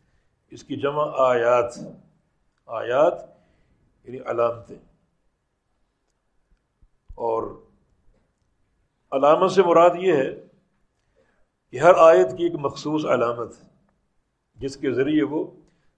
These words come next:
دوسری آیت سے جدا ہوتی اور بیچ میں ایک گول دائرہ ہوتا ہے۔ وہ گول دائرہ دو آیتوں میں انفصال اور جدائی پیدا کرتا ہے، یہ ایک آیت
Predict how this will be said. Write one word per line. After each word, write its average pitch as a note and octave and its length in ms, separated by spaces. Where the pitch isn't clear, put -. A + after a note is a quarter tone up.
دوسری D#3+ 500
آیت D3 220
سے E3 120
جدا C3 300
ہوتی - 280
اور A2+ 120
بیچ B2+ 320
میں C3+ 140
ایک B2 180
گول B2 220
دائرہ A#2 200
ہوتا G#2 280
ہے۔ - 80
وہ A#2 80
گول B2+ 320
دائرہ C#3+ 300
دو D3+ 100
آیتوں D3+ 340
میں C#3 220
انفصال C3+ 600
اور C3+ 80
جدائی B2+ 480
پیدا B2 260
کرتا A#2+ 380
ہے، D#3+ 100
یہ C#3 240
ایک D#3 140
آیت F3+ 320